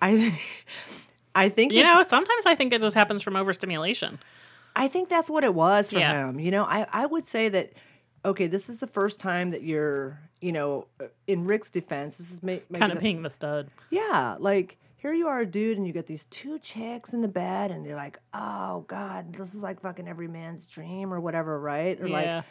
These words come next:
Speaker 1: you know, the typical guy's like, "Oh, can I watch?" You know, it's, like,
Speaker 2: Right.
Speaker 1: always wants to fucking watch lesbians. And then, and a lot of stroking going on, and a lot of fucking jerking off, and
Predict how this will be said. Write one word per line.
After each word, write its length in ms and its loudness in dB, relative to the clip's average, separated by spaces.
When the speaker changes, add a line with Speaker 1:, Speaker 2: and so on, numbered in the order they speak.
Speaker 1:
you 120 -10
know, 260 2
the 100 -8
typical 380 -8
guy's 320 -6
like, 240 -12
"Oh, 200 -8
can 160 -14
I 60 -12
watch?" 580 -12
You 60 -8
know, 180 -8
it's, 120 -4
like, 120 -2
Speaker 2:
Right. 120 2
Speaker 1:
always 180 0
wants 160 -10
to 80 -16
fucking 180 -10
watch 180 -12
lesbians. 420 -10
And 180 -4
then, 640 -4
and 240 -4
a 40 -12
lot 240 -2
of 80 -2
stroking 500 -2
going 300 -2
on, 320 -2
and 120 -4
a 60 -4
lot 240 -2
of 100 -6
fucking 420 -4
jerking 340 -8
off, 340 -6
and 260 -8